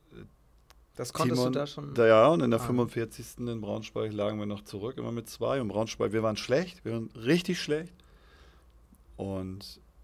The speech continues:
Speaker 2: bis zur fünfundvierzigsten lagen wir auch verdient zurück. Und dann kam Timon Kaminski und der hat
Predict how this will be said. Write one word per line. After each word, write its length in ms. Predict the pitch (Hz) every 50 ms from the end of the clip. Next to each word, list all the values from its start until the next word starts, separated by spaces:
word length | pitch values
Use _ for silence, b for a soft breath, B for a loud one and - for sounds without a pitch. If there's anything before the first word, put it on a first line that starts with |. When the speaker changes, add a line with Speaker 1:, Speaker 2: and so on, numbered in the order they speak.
| - - -
Speaker 2:
bis 160 | 113 110 -
zur 120 | - -
fünfundvierzigsten 760 | - - 117 117 110 104 - 117 110 107 - 104 101 - 110
lagen 200 | 104 107 107 107
wir 80 | 101 98
auch 80 | 95
verdient 400 | - 104 107 92 - 123 147 143
zurück. 400 | - - 123 107 120 135 147 -
Und 140 | 127 113 104
dann 240 | 107 107 110 104 -
kam 280 | - 117 110 110 104 -
Timon 360 | - - 110 107 107 104 101
Kaminski 640 | - 107 104 110 120 120 - - 135 135 151 175 175 - - - -
und 440 | 113 110 107 110 110 - - - _ - - _ _ - b b b b b b b b b b -
der 100 | - 107 107
hat 260 | 107 107 - -